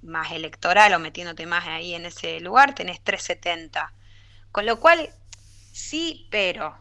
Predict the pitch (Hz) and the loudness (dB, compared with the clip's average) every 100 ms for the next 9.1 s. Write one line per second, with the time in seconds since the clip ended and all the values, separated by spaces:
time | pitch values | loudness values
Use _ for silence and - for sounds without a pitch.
0 | - - - - - - - - - - | -16 -14 -10 -10 -10 -12 -20 -20 -20 -20
1 | - - 190 208 226 196 170 160 - - | -18 -8 -4 0 2 2 0 -6 -12 -20
2 | - - - - - - 330 302 254 - | -20 -20 -20 -20 -16 -10 -6 -4 -6 -6
3 | 254 277 285 285 226 165 - - - 226 | -6 -4 0 2 2 -2 -20 -14 -8 -6
4 | 233 226 202 185 185 190 185 185 185 185 | -4 -2 0 0 -2 -4 -6 -10 -8 -8
5 | 190 185 175 170 160 160 165 165 185 180 | -8 -8 -4 -4 -4 -12 -12 0 0 2
6 | 180 170 160 156 - - 165 - 165 160 | 0 -2 -4 -10 -14 -18 -20 -20 -18 -16
7 | 156 156 147 151 156 160 175 185 - 202 | -14 -10 -10 -8 -8 -8 -8 -8 -8 -2
8 | - 180 170 - 165 165 165 - 196 196 | 6 6 6 -2 -4 -4 -6 -4 2 2
9 | 202 | 0